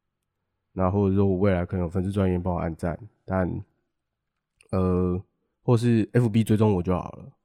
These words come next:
这样子。那我就慢慢的去跟你熟识。我可能，哦，我会，我会去做啦，尽我所能去做，因为我自己收集资料的能力不足，但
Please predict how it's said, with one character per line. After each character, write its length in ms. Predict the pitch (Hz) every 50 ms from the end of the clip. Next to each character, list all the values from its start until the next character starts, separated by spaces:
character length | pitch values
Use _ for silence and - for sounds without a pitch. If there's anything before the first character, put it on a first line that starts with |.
| _ _ _ _
这 100 | - 87
样 100 | 82 82 - -
子。 160 | - - - -
那 120 | 104 101
我 100 | 92 90
就 280 | 90 92 92 95 95 - _ _ _ _ _ _ _ _ _ _
慢 120 | - 107 104
慢 160 | 104 98 92
的 140 | 90 87 85
去 460 | - - 92 92 87 78 - - 113 - _ _ _
跟 160 | - 98 92
你 160 | 85 80 - -
熟 260 | - - - - 73 78
识。 320 | - - - 82 73 62 - _ _ _ _ _ _ _ _ _ _ _ _ _
我 200 | - 101 107 110 110 _ _
可 400 | - - 104 95 92 92 92 90
能， 840 | 90 90 90 90 90 90 90 87 90 90 90 87 90 90 90 92 - _ _ _ _ _ _ _ _ _ _ _ _ _ _ _ _ _ _ _ _ _ _ _ _ -
哦， 120 | - 95
我 180 | 98 101 107 127
会， 140 | 156 147
我 80 | - -
会 60 | 123
去 120 | 120 135 127
做 320 | 120 - 135 117 101 87
啦， 100 | 85 92 -
尽 220 | - 139 131 117 110
我 60 | 110
所 200 | - - 95 85
能 140 | 85 85 90
去 100 | - 104
做， 220 | - 110 101 98
因 80 | 104 110
为 180 | 113 110 110 - _ _ _ _ _ _ _ _ _ _ _ _ _ _ _ _ _
我 300 | - 101 92 92 90 90 - _ _ _ _ _ _ _
自 140 | - - 120
己 420 | 107 104 95 90 87 85 82 85 - _ _ _ _ _ _ _
收 200 | - - 127 127
集 220 | 120 113 107 98
资 260 | 101 - - - 120 123
料 200 | 123 131 113 104
的 80 | 101 95
能 180 | 92 90 92
力 60 | 95
不 160 | 98 - - 104
足， 320 | - - - - - -
但 280 | - - 101 98 95